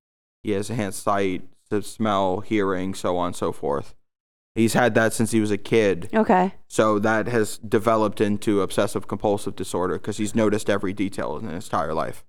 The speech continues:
Speaker 2: Okay.
Speaker 1: And that's the reason why he stopped being a hero, is 'cause he couldn't deal with it
Speaker 2: Hey,
Speaker 1: anymore.
Speaker 2: okay.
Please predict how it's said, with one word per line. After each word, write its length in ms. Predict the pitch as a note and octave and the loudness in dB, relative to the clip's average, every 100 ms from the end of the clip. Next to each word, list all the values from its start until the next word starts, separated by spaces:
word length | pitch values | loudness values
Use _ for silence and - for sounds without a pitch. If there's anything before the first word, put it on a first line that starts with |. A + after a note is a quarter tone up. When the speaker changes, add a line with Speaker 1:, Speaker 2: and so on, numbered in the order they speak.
| - | 0
Speaker 2:
Okay. 540 | G#3 C4+ - - C4 E4+ | 4 4 4 6 6 6
Speaker 1:
And 160 | - | 6
that's 160 | A#2 C#4 | 6 4
the 80 | A#2+ | 4
reason 280 | A#2 A#2 A2+ | 4 4 2
why 140 | A2+ | 2
he 40 | |
stopped 300 | A2+ A#2 G#2 | 0 0 2
being 240 | A2 A2 G#2 | 0 0 0
a 40 | |
hero, 380 | A#2+ A2+ G2 G#2 | 2 4 2 -2
is 100 | - | -8
'cause 120 | G2+ | -8
he 80 | G#2+ | -8
couldn't 460 | F#2 A2 G2 F2 G2+ | -4 -2 -2 -4 -2
deal 160 | G#2+ F#2 | 0 0
with 140 | - | -2
it 80 | - | 0
Speaker 2:
Hey, 200 | G#3 F#3 | 2 2
Speaker 1:
anymore. 160 | - - | -2 0
Speaker 2:
okay. 440 | G3+ G3 G3 E3+ | 2 4 4 4